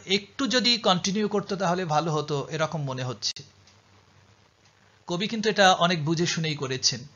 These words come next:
কারণ তিনি মনে করেন, কারণ দেখো একটা ব্যাপার মাথায় রাখবে, কারণ তিনি মনে করেন যে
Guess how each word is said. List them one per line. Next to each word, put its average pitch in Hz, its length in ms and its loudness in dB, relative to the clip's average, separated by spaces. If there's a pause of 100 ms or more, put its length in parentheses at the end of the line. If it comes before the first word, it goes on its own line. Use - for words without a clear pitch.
(240)
কারণ 147 260 -2
তিনি 170 200 0
মনে 196 260 2
করেন, 151 380 2 (500)
কারণ 165 360 0 (300)
দেখো 175 200 0
একটা 202 200 2
ব্যাপার 208 340 4
মাথায় 190 300 2
রাখবে, 170 280 0
কারণ 175 320 0
তিনি 185 220 -2
মনে 196 280 0
করেন 185 380 0
যে 160 280 0